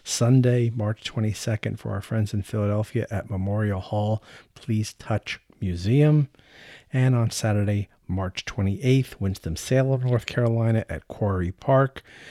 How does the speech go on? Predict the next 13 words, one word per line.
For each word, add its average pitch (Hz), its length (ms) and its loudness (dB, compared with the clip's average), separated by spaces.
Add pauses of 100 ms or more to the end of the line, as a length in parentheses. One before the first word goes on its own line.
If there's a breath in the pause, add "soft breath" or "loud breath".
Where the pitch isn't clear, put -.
(240 loud breath)
And 98 200 0
also 110 400 0
same 107 400 2
day 101 220 2
in 92 200 0
Asheville, 120 440 2
North 95 220 -2
Carolina 87 680 -4 (420 loud breath)
at 101 240 -4
Carrier 104 560 0
Park - 540 -10 (100)
Velodrome. 131 800 6 (540 loud breath)
And 143 600 6